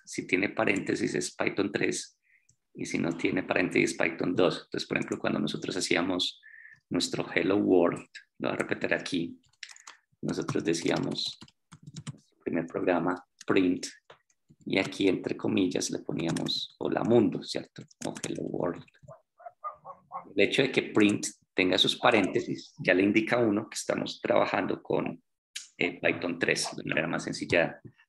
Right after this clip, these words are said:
darse cuenta del, de la versión. Por ahí me activaron un micrófono, no sé si iban a consultar algo. Bueno, si no, entonces para que cierres el, el micrófono.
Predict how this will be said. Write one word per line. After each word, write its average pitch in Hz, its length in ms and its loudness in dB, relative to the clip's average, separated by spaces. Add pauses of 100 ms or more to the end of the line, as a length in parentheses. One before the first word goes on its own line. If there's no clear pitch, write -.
(120)
darse - 320 -6
cuenta 85 460 0
del, 80 340 0 (1120)
de - 260 -4
la 80 140 4
versión. 76 520 2 (640)
Por - 160 -2
ahí 82 120 2
me 85 120 4
activaron 82 400 4
un 95 60 6
micrófono, 104 580 4
no 85 100 0
sé - 160 0
si 98 420 0 (440)
iban 92 240 2
a 90 60 2
consultar 85 440 0
algo. - 300 -2 (4000)
Bueno, - 340 -12 (160)
si - 340 -8
no, - 120 -2
entonces - 280 -4
para - 200 -2
que - 120 -10
cierres - 380 -2
el, - 200 -4
el - 100 -6
micrófono. - 720 -4